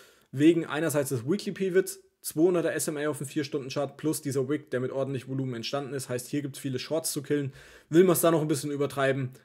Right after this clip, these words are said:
dann geht man auf jeden Fall in den Bereich von neununddreißig U-S-Dollar. Also kurzfristig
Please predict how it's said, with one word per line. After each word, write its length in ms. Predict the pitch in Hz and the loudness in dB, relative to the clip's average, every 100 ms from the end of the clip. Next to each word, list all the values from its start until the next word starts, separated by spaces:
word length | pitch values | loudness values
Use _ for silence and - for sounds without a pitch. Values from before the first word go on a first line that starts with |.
| _ | _
dann 180 | - 139 | -4 0
geht 160 | 135 135 | 0 0
man 100 | 131 | -2
auf 80 | 135 | -2
jeden 140 | 127 | -2
Fall 140 | 127 127 | -4 -4
in 80 | |
den 80 | 123 | -4
Bereich 220 | 113 123 | -4 -6
von 140 | - 123 | -6 -6
neununddreißig 580 | 123 127 120 120 - 120 | -6 -6 -4 -6 -6 -8
U-S-Dollar. 420 | 117 - 104 104 | -8 -8 -8 -8
Also 180 | 131 127 | -6 -8
kurzfristig 720 | - 196 - 190 165 175 - | 2 0 2 0 2 0 0